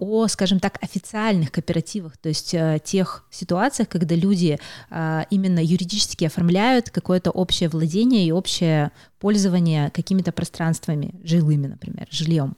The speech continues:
Но я так понимаю, что е-, и сама идея какого-то кооперативного совместного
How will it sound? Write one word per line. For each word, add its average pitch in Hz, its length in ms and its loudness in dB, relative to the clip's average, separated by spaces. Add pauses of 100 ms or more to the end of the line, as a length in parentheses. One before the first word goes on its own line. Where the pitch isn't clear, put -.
Но 190 420 2 (140)
я 190 180 -6
так 202 140 -2
понимаю, 185 440 0
что 175 540 0
е-, 175 160 -6
и 185 140 -12
сама 196 320 0
идея 202 580 0 (100)
какого-то 165 680 0
кооперативного 170 880 -2
совместного 160 840 -2